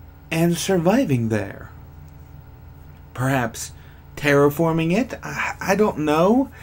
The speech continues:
Uh, the one episode of the YouTuber I watched,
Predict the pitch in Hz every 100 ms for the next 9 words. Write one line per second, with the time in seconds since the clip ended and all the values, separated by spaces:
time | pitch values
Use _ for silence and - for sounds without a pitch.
0 | - - - - 151 165 165 156 165 190
1 | 190 185 180 190 180 170 160 165 185 180
2 | 180 170 147 147 139 151 156 160 -